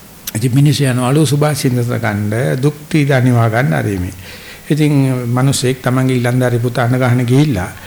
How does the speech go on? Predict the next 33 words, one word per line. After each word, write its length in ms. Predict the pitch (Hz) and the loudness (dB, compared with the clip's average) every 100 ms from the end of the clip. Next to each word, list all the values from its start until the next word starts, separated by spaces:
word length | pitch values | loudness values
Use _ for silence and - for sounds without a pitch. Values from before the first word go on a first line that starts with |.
| - - - | -20 -14 -2
ඒ 120 | 135 | 0
දරුවට 400 | 120 123 127 113 | 2 4 4 4
ඉතින් 280 | 120 107 117 127 - - - | 2 2 2 0 -4 -14 -14
කාරණා 480 | - 127 123 127 120 | -2 0 2 2 0
කාරණා 360 | 117 123 120 117 | 0 0 2 0
කරන්න 300 | 117 113 113 | 0 0 0
ඉස්සලා 460 | 107 165 117 113 - - - - - | 0 0 0 -2 -6 -12 -20 -12 0
මේ 160 | 143 | 2
මාස්ටර්ගෙන් 760 | 131 123 123 143 127 135 180 175 | 4 2 0 0 2 4 2 2
සුභාසින්දන 540 | 151 156 147 135 117 | 2 2 2 2 2
ගන්න 300 | 117 104 98 92 | 0 -2 -2 -4
ගියාලු. 280 | 85 90 - - | -6 -10 -12 -14
ඉතින් 200 | - 180 | 0 4
මාස්ටර් 360 | 160 151 - 160 | 4 4 2 2
ඉතින් 380 | 135 123 123 117 | 2 0 0 0
වැඩ 260 | 117 131 | 2 2
තියේදී 260 | 135 131 127 | 2 0 2
කමන්නේ 340 | 123 131 117 | 2 4 2
ඉතින් 260 | 107 113 120 - - - - - | 0 -2 -6 -8 -18 -20 -20 -10
කන්ද 320 | - 139 139 | 0 4 6
නැගෙන 260 | 135 131 127 | 4 4 4
ආපු 240 | 120 120 | 2 2
එක්කනානේ 480 | 127 123 143 139 170 | 0 2 2 4 4
ඊට 120 | 147 | 2
පස්සේ 200 | 143 131 | 2 2
ගිහලා 220 | 123 135 120 | 2 2 2
"අවසරයි 340 | 120 120 120 | 0 2 2
හඳුන්නේ 480 | 117 117 117 113 170 - - - - | 2 4 4 2 0 -4 -18 -20 -10
අපේ 200 | 135 127 | 0 2
පුතාට 320 | 120 117 120 120 | 2 0 0 0
සුභ 180 | 147 | 0
වතන්නේ" 380 | 120 113 85 82 | 0 -2 -4 -6
කිව්වලු. 220 | 87 87 | -8 -14